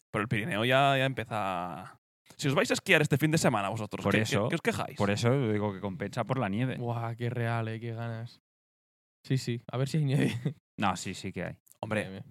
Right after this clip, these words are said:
Speaker 1: va, ¿dónde vais? Hay nieve.
Speaker 3: Sí, sí,
Speaker 2: Sí,
Speaker 3: sí.
Speaker 2: ahí sí.
Speaker 1: Que no, no, no os vais aquí al
Speaker 3: Si,
Speaker 1: Pirineo
Speaker 3: si no
Speaker 1: a
Speaker 3: hay
Speaker 1: mi-, a
Speaker 3: allí,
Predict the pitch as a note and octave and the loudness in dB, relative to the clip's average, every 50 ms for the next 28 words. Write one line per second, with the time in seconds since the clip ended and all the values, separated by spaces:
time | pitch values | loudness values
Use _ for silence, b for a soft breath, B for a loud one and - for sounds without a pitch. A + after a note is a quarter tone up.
0 | - _ _ - - - D2 C#2 - _ F2+ - F2+ F#2+ G2 G2 F#2+ F#2+ F2 F2+ | -20 _ _ -14 -10 -10 -10 -10 -12 _ -12 -10 -8 -6 -6 -4 -4 -4 -4 -6
1 | F#2+ - - G2+ G#2+ G#2+ G#2 G2+ A#2 B2+ B2+ - - - G#2+ G#2+ G#2+ G2+ G2 - | -8 -6 -4 -4 -2 -2 0 2 2 0 0 -2 -6 -8 -8 -6 -6 -8 -8 -10
2 | G2 - F#2+ F#2+ F#2+ G2 G#2 G#2+ - - G#2 G2+ G2 G2 G2 F#2+ G2+ G2 G2 D#2 | -8 -4 0 0 2 2 0 -2 -4 -4 -2 -2 -2 -2 -2 -4 -4 -4 -4 -4
3 | G2+ G#2+ A2 G2+ G#2 G#2+ G#2 G#2 - G#2+ - A#2 A2+ A2+ A2+ A2 - B2 A#2+ A#2 | -4 -4 -2 0 2 2 2 2 0 -2 0 0 2 2 2 2 2 2 4 4
4 | A#2 A#2 A#2 A#2 A#2 A#2 A2+ A2 G#2+ A2+ A2+ - - A#2 A#2 | 4 6 6 6 6 6 6 6 6 6 4 4 4 4 4